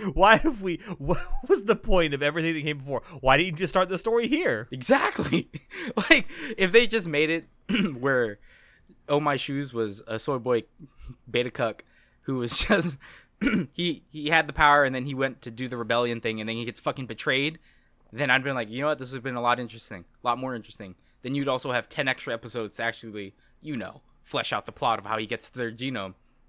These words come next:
Speaker 2: and show character growth instead of him being depressed that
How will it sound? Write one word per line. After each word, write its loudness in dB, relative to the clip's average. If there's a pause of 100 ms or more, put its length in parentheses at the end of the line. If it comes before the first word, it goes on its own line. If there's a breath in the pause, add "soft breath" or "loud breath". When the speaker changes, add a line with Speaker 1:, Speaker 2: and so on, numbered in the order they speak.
(120)
Speaker 2:
and -10
show -2
character -2
growth -6
instead -6
of -10
him -8 (300 soft breath)
being 2
depressed -2
that -2